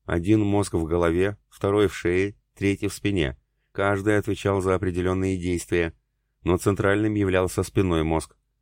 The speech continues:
Он мог функционировать, поддерживая все функции, если отключатся остальные. Понятно. Одновременно они могли выполнять несколько задач.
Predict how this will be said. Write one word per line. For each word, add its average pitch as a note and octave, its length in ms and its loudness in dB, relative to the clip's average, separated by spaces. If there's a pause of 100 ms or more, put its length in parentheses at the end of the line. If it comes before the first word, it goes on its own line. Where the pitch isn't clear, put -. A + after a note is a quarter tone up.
(220)
Он G#2+ 200 2
мог A2+ 220 2
функционировать, G2+ 800 0
поддерживая F#2+ 600 2
все F#2+ 160 -4
функции, G#2 720 -2
если A2 380 0
отключатся G2 720 -2
остальные. D#2 600 -2 (960)
Понятно. D#2 640 0 (160)
Одновременно F2+ 800 0
они F#2 180 2
могли F#2 340 2
выполнять F2+ 540 0
несколько E2+ 540 -2
задач. E2+ 420 -2